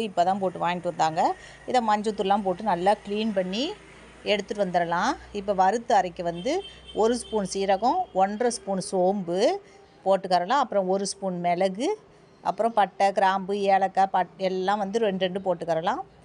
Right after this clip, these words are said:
அப்புறம் வந்து நான் ஒரு ரெண்டு புடி ஃபுல்லா, கை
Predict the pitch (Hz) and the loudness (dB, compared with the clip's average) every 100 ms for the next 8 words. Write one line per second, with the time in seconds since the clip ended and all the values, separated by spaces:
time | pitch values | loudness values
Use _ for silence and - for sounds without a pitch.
0 | - - - - - 202 208 190 226 247 | -20 -20 -20 -6 -4 -2 -2 0 -2 2
1 | 185 175 190 220 247 254 - 214 254 - | 0 2 -2 0 -2 -4 -4 -4 -4 -6
2 | 185 202 208 - - - - - - - | 0 2 2 -4 -20 -20 -20 -20 -20 -20
3 | - _ - 202 | -20 _ 0 2